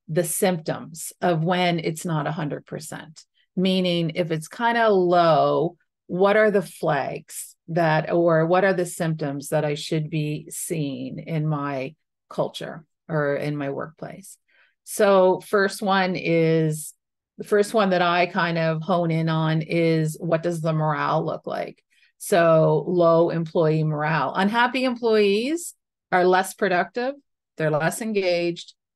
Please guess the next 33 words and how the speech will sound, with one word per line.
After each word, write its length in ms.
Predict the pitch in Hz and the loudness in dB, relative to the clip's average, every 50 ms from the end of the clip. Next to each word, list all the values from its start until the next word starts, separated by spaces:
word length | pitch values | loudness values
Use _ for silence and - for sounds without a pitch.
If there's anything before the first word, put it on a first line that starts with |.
| _ _ - | _ _ -8
and 200 | - 170 165 165 | -4 -4 -2 0
they're 80 | 160 151 | 0 2
most 340 | 160 165 170 185 185 - 202 | 2 2 2 2 0 0 2
likely 560 | 180 165 175 170 170 170 160 156 151 147 151 | 2 2 2 0 -2 -2 -2 -2 -2 -4 -4
to 140 | - - 165 | -4 -4 -2
be 140 | 165 165 | 0 0
looking 500 | 160 156 156 160 156 160 - 156 151 151 | 0 2 0 0 -2 -2 -4 -2 -2 -2
for 240 | 151 - - 147 - | -4 -6 -6 -6 -4
other 220 | 131 143 - 131 131 | -4 -4 -4 -4 -6
work. 380 | 123 104 - - - _ _ _ _ _ _ _ _ _ _ _ _ _ _ _ _ _ _ _ - | -6 -8 -10 -10 -14 _ _ _ _ _ _ _ _ _ _ _ _ _ _ _ _ _ _ _ -6
Morale 640 | 175 170 165 160 170 175 170 170 175 180 185 214 233 | -2 0 2 4 4 4 4 4 4 4 4 2 0
can 200 | - 226 214 196 | 0 -2 -2 0
be 640 | 180 180 170 170 165 160 160 160 156 151 139 - - - | 2 4 4 4 4 4 4 2 2 0 -2 -4 -4 -4
low 760 | 156 165 165 170 175 175 170 170 175 196 208 233 254 254 | -2 0 2 4 6 6 6 6 6 4 4 4 2 0
when 240 | 214 165 175 175 165 | -2 -2 -2 -2 -2
things 440 | 156 190 175 175 175 175 185 175 - | -2 -2 -2 -2 -4 -6 -6 -6 -4
are 200 | 170 156 156 156 | -2 -2 -2 -2
kind 280 | - - 165 160 160 160 | -4 -6 -6 -4 -2 -2
of 200 | 147 147 143 160 156 _ | -2 -4 -6 -10 -12 _
disorganized. 1120 | - 196 - - 185 - 170 190 226 233 240 240 262 285 349 381 370 - - - - _ _ _ _ _ _ _ _ _ - | -12 -10 -8 -8 -6 -4 -4 -4 -6 -8 -8 -8 -8 -8 -8 -8 -10 -12 -14 -20 -20 _ _ _ _ _ _ _ _ _ -8
Maybe 840 | - 170 175 185 185 185 170 185 180 185 180 175 175 175 170 170 - _ _ _ _ - | -6 -2 2 2 2 4 4 2 2 4 4 4 2 2 0 -2 -6 _ _ _ _ -8
treatment 480 | - - - 196 - - 196 185 180 | -2 2 2 2 2 2 0 0 2
of 120 | 175 170 170 | 2 0 0
employees 680 | 165 160 156 - 175 165 165 165 160 160 160 170 165 | 0 -2 -2 0 0 2 2 2 2 2 0 0 -2
is 120 | 165 151 - | -6 -10 -8
kind 220 | - 180 165 170 | -6 -4 -4 -2
of 120 | 156 156 165 | -2 -2 -2
inconsistent. 1000 | 156 156 156 156 - - 135 - - - 156 190 - - - 302 349 381 330 - | -2 -2 -4 -4 -8 -10 -10 -10 -8 -6 -6 -6 -6 -8 -8 -8 -8 -8 -8 -6
I 100 | 156 156 | -8 -8
see 240 | 156 - 170 151 | -8 -8 -8 -8
that 280 | 143 160 156 143 156 190 | -8 -8 -8 -6 -4 -4
a 80 | 220 233 | -4 -4
lot. 460 | 247 254 269 285 311 330 - _ | -4 -6 -6 -8 -10 -12 -14 _